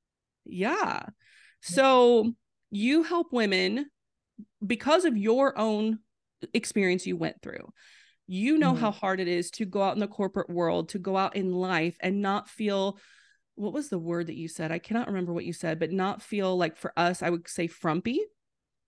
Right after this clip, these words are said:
Speaker 2: Mm.
Speaker 1: Like, to not feel so frumpy as a new mom or in this weird, awkward stage. You experienced all of these emotions.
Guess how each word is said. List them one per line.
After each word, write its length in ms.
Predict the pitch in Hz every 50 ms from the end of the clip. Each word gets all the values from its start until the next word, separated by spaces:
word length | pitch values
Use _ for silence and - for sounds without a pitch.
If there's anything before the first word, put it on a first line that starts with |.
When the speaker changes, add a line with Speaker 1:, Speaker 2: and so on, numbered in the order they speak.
| _ _ _ - 175
Speaker 2:
Mm. 240 | 175 175 170 165
Speaker 1:
Like, 160 | 190 226 226 -
to 120 | - 226
not 360 | 226 220 214 196 208 - - -
feel 240 | - 262 247 240
so 200 | 233 - - 202
frumpy 680 | 185 - - - - 214 208 214 208 208 - 156 165 - -
as 340 | 175 175 180 185 185 190 -
a 100 | - 190
new 180 | 190 190 185 180
mom 480 | 180 180 175 175 180 175 170 165 170 165
or 240 | 160 170 170 165
in 300 | 156 - - - 190 190
this 180 | 202 190 185 -
weird, 420 | - 180 165 170 196 196 202 196 -
awkward 440 | - 175 180 180 - 190 185 175 -
stage. 540 | - - - 220 220 190 165 160 165 175 - - - - - - - _ -
You 300 | - 180 196 226 294 320
experienced 680 | 440 240 233 - - - 262 247 240 208 185 190 - - _ -
all 240 | 202 226 247 277 294
of 100 | 294 240
these 200 | 240 220 185 185
emotions. 800 | 175 165 160 165 175 - - - - - - 202 208 - -